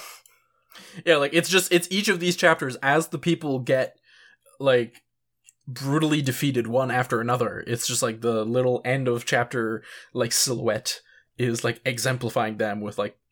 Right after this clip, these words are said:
symbols. <laughs> It's like, "Oh. Oh, God."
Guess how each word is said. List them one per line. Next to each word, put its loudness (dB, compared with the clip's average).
symbols. -2
<laughs> -20
It's 0
like, -4
"Oh. -2
Oh, 0
God." -6